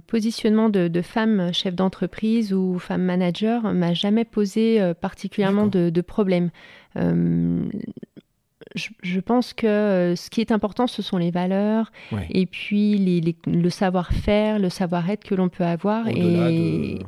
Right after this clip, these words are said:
Speaker 1: au-delà
Speaker 2: du
Speaker 1: d'être une
Speaker 2: genre et d'être un
Speaker 1: Tout à
Speaker 2: garçon ou
Speaker 1: fait.
Speaker 2: une fille, hein. D'accord.
Speaker 1: Et je pense que quand on sait de quoi on parle, euh, ces barrières-là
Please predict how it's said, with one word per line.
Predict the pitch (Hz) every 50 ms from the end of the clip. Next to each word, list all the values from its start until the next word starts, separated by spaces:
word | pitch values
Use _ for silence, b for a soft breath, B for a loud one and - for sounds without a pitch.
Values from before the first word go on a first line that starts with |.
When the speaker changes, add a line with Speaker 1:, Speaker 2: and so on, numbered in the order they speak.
| - - -
Speaker 1:
au-delà | - 180 185 170 196 196 190 202 208 208
Speaker 2:
du | 196
Speaker 1:
d'être | 190 185 107
une | 104
Speaker 2:
genre | 107 - 117 123 127 131 123 113
et | 113 104
d'être | 101 95 104 101 - - 107
un | 104 107 98
Speaker 1:
Tout | 101 208
à |
Speaker 2:
garçon | 208 - 202 196
ou | -
Speaker 1:
fait. | 220 208 185
Speaker 2:
une | -
fille, | - - 123 113 107
hein. | 107 104 - -
D'accord. | - 131 - 175
Speaker 1:
Et | 180
je | - -
pense | - 220 220 - -
que | - 190
quand | - 202 196 185 - -
on | 196 185 180 175 175 175 175 175 175
sait | - - - 196 180
de | 175 170
quoi | 165 - - 196
on | 185 175
parle, | 165 - - 196 196 208 220 202 196 180
euh, | 165 165 - - 170 170 165 160 160
ces | - - - 190
barrières-là | 170 175 170 165 175 180 185 - 175 175 180 185 185 190 196 196 196